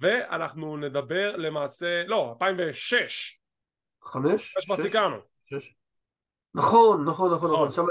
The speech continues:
Speaker 2: היה צ'יינג'ר.
Speaker 1: אלפיים ושש.
Speaker 2: אוקיי.
Speaker 1: אנחנו נסכם ונדבר על הרגע הגדול שלו, שבו הוא זכה לפדות את המזוודה,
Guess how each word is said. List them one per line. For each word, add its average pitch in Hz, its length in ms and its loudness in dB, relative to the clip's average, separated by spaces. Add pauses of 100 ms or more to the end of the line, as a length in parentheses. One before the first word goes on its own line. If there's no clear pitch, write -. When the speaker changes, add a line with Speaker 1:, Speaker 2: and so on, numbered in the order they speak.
Speaker 2:
היה 170 80 0
צ'יינג'ר. 170 220 0
Speaker 1:
אלפיים 131 140 0
ושש. 208 260 2
Speaker 2:
אוקיי. 202 160 0 (200)
Speaker 1:
אנחנו 131 160 -4
נסכם 151 420 -2
ונדבר 202 360 2
על 190 80 2
הרגע 190 280 -2
הגדול 156 400 -2
שלו, 220 260 -6
שבו 170 220 -6
הוא 180 140 0
זכה 139 320 -4
לפדות 180 520 -2
את 240 40 -4
המזוודה, 226 560 -4